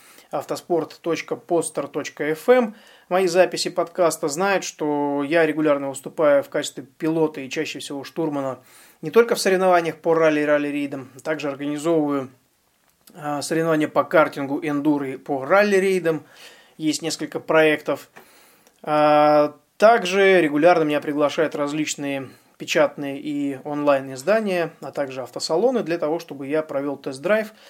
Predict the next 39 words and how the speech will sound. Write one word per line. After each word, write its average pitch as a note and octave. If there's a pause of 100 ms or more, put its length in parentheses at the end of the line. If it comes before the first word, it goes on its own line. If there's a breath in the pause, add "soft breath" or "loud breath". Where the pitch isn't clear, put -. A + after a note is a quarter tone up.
(180 loud breath)
и A3
смог, F#3+ (240)
а, D3
дать E3
адекватную D3
професси-, -
оценку D3
профессионала D3+
о C#3
том, E3+
какой D3+
автомобиль, C#3+ (680 soft breath)
а, C#3
был D3+
в B2+
моих C#3
руках, A3+ (100)
о C#3
том, F3+
что E3
этот D#3
автомобиль E3+
реально D3
может, G3
а D3
не C#3+
просто E3+
из B2+
чего D3
он C#3
состоит, D#3+
какая C#3
у C3+
него B2+
там A#2+
красивая C#3
кожа C#3
в -
салоне E3+